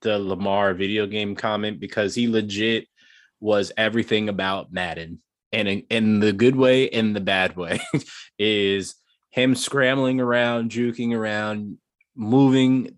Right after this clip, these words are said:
throwing on the run, darts, uh, looking super, super swaggy out there with the gold cleats, which I thought was amazing, with the, the all white unis, just had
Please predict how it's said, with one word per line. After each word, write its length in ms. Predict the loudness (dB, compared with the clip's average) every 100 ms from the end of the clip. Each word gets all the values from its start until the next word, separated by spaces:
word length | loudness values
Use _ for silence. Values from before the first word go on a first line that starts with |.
| -2
throwing 300 | 0 2 0
on 100 | -2
the 80 |
run, 580 | -2 -2 -2 -2 -4 -8 _ -6
darts, 500 | -4 -2 -4 -8 -16 _ -20 -20 -20 _ -4
uh, 240 | 0 0
looking 380 | 2 0 0 -4
super, 520 | -4 -2 -2 0 -2
super 420 | -2 -4 -4 -4
swaggy 680 | -8 -8 -2 0 0 -2 -2
out 240 | -2 -4
there 400 | -2 -2 -2 -6 -10 _ -20 _
with 240 | -4 -4 -4
the 80 | -6
gold 480 | 2 6 6 4
cleats, 580 | -2 -2 -2 -2 -6 -12
which 200 | -10 -8
I 80 | -6
thought 280 | -2 0 0
was 180 | -4 -4
amazing, 460 | -4 -2 -2 -4
with 160 | -6 -4
the, 240 | -4 -4 -8
the 80 | -6
all 340 | 0 2 2
white 240 | 2 0
unis, 520 | -2 -4 -4 -4 -6 -12
just 380 | -18 -14 -6
had 200 | -6 -6